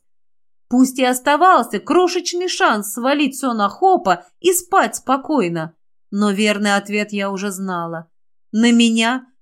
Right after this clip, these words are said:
действительно покушались. Отчаянно не хотелось идти в башню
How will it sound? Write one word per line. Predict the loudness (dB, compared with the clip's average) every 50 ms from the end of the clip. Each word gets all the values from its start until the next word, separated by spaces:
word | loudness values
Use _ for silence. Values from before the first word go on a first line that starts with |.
| _ -4
действительно | -2 -2 -2 -2 -4 -4 -4 -2 -2 -2 -4 -4 -4 -4 -4 -4 -6
покушались. | -6 -8 -8 -8 -8 -8 -6 -4 -4 -4 -4 -6 -8 -12 -14 -16 -20 -20 _ _ _ _ _ _ _ _ _ _ _ _ _ _ _ _ _ _ _ _
Отчаянно | 0 0 0 -2 -4 -2 2 4 4 4 2 2 0 -2
не | -4 -4 0
хотелось | 2 2 2 2 2 2 2 2 2 0 -2 -2 -6
идти | -8 -4 -2 -2 -2
в | -2 -2
башню | 0 2 2 2 2 0 -2 -6 -8 -8